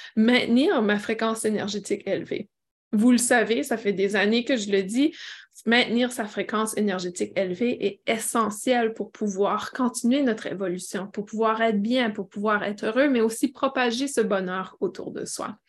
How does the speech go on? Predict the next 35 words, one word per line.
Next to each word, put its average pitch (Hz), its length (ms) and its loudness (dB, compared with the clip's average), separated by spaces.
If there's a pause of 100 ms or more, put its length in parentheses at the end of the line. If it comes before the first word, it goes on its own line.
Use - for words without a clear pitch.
(460)
Donc, 226 120 0
comment 320 300 4
faire 240 500 0
quand 214 220 4
il 208 180 0
y 180 100 -2
a 180 80 0
quelqu'un 240 580 2 (200)
dans 226 140 2
son 208 340 2
entourage 214 720 0
immédiat, 208 640 2 (340)
collègue 190 280 4
de 185 60 2
travail 220 480 0
peut-être, 240 520 -2 (800)
qui 302 320 6 (260)
est 269 100 4
très 302 360 0
négatif ? 247 840 0
Comment, 294 400 2 (200)
comment 294 280 2
se 381 140 4
protéger ? 233 720 0
Comment 277 260 2
changer 254 380 0
l'expérience ? 233 880 0 (300)
Comment 254 560 2
faire 240 560 -2
pour 247 480 -2
que, 220 480 -2
euh, 180 120 -6
ça 196 220 -4
ne 202 160 2
nous 202 280 2